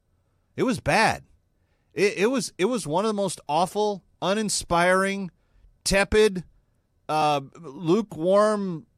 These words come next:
nothingness speeches I've ever heard. And again, from the great communicator, I thought this was, uh, ugh,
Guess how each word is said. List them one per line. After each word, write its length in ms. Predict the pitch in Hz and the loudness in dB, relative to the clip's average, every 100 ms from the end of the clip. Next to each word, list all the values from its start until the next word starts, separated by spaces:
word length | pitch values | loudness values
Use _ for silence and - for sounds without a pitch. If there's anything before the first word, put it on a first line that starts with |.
| _ _ | _ _
nothingness 840 | 170 156 165 226 - 220 170 160 - | -10 -2 0 0 2 0 2 2 0
speeches 600 | - 208 233 - 170 156 | -2 -2 -2 0 0 0
I've 180 | 151 | 0
ever 280 | 160 175 175 | 0 0 0
heard. 380 | 165 226 185 90 _ _ _ _ _ _ _ _ _ _ _ _ _ | 2 0 0 -4 _ _ _ _ _ _ _ _ _ _ _ _ _
And 180 | 165 175 147 | -6 -6 -6
again, 320 | 143 233 156 | -4 -4 -4
from 180 | 151 143 | -6 -6
the 80 | |
great 220 | 120 175 147 | -2 -2 -2
communicator, 580 | 156 233 240 139 113 | -4 -4 -2 -2 0
I 80 | 120 | 0
thought 260 | 139 143 135 | -2 -4 -6
this 200 | 143 - | -8 -8
was, 260 | 120 98 | -10 -8
uh, 200 | 107 85 76 - | -8 -10 -14 -8
ugh, 380 | 127 139 73 | -4 -4 -6